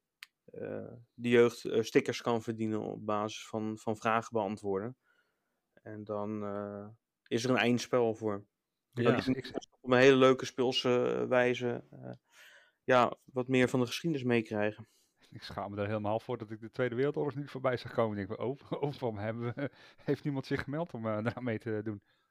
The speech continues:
Speaker 1: Nee, nee, we hebben het echt bewust losgekoppeld van, van, eh, het aan de reenactment groep te vragen.
Speaker 3: Mhm.
Speaker 1: Ehm,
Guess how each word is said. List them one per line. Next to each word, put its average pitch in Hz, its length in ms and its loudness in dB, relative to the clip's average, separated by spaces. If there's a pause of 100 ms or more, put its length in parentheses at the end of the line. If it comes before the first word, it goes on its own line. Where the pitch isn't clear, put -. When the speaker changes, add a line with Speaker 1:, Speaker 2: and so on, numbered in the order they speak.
(460)
Speaker 1:
Nee, 156 200 10
nee, 165 100 12
we 160 60 10
hebben 156 180 10
het 147 100 2
echt 156 140 2
bewust 139 500 6
losgekoppeld 151 720 4
van, 139 340 4
van, 135 380 0
eh, 127 640 0
het - 160 0
aan 131 140 6
de 127 60 2
reenactment 127 440 0
groep - 240 -6
te 131 120 -12
vragen. 139 480 -2 (280)
Speaker 3:
Mhm. 135 260 -4 (340)
Speaker 1:
Ehm, 120 840 -2